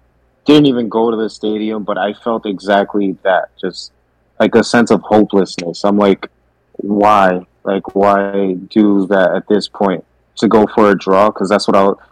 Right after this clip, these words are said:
you know, Cincinnati first in the East, what we're getting into, Luciano Acosta's just a different nut. But, like, it, I do see that sense of hopelessness. Like, what are we doing this for? Just,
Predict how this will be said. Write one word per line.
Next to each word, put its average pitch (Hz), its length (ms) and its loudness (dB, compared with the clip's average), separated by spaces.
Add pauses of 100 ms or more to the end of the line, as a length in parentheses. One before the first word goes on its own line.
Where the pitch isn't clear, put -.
(120)
you 151 160 6
know, 156 500 4
Cincinnati 117 680 -6
first 110 420 -6
in 107 240 -4
the 104 100 2
East, 107 560 0 (340)
what 110 220 6
we're 107 140 6
getting 98 280 2
into, 101 680 -2
Luciano 104 640 2
Acosta's 95 800 0
just 107 240 -2
a 101 40 0
different 101 560 -2 (200)
nut. 101 340 0 (880)
But, 117 420 4 (440)
like, 110 180 2
it, 117 240 4
I 120 140 4
do 127 400 4
see 131 300 0
that 107 260 -2
sense 110 240 -10
of 95 80 -12
hopelessness. 98 920 -10 (140)
Like, 101 260 -4
what 107 280 4
are 113 60 4
we 110 120 4
doing 98 340 0
this 92 180 -6
for? 85 340 -2 (140)
Just, - 300 -4